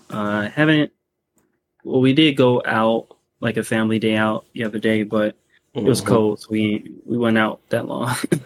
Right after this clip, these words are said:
Speaker 1: <laughs>
Speaker 2: Boy.
Speaker 1: Um,
Speaker 2: Yeah. Nah,
Speaker 1: still
Speaker 2: it's,
Speaker 1: no
Speaker 2: it's
Speaker 1: snow here, y'all.
Speaker 2: still no
Speaker 1: Uh,
Speaker 2: snow?
Speaker 1: but, nah.
Speaker 2: Okay, okay. Well, that's good. That's good news. Good news.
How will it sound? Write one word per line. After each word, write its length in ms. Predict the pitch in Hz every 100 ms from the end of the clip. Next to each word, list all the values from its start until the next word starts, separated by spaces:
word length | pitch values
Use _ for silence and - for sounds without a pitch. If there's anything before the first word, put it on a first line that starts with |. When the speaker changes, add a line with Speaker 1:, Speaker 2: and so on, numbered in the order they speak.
| -
Speaker 1:
<laughs> 400 | _ _ _ -
Speaker 2:
Boy. 440 | - 87 - - 98
Speaker 1:
Um, 480 | 107 104 104 101 101 - _
Speaker 2:
Yeah. 380 | - 80 80 - - - - - - - - - - _ - - - _
Nah, 100 | 160
Speaker 1:
still 180 | 175 175
Speaker 2:
it's, 80 | 185
Speaker 1:
no 60 | 180
Speaker 2:
it's 120 | 175
Speaker 1:
snow 200 | 202 175
here, 180 | 127 117
y'all. 300 | 117 117 117 _ _ _
Speaker 2:
still 300 | - - 156
no 120 | 175 170
Speaker 1:
Uh, 20 |
Speaker 2:
snow? 280 | 170 190 214
Speaker 1:
but, 120 | 508 - _ _ _ _ _ _ _ _ _
nah. 300 | - 65 52 - _ _ _ _ _ - 104
Speaker 2:
Okay, 400 | - - 95 95
okay. 500 | 113 - 135 131 143
Well, 180 | - 190
that's 220 | 175 151
good. 300 | 147 147 143
That's 140 | 156 -
good 180 | 156 131
news. 440 | 131 139 190 220
Good 200 | 143 127
news. 600 | 131 135 151 180 - -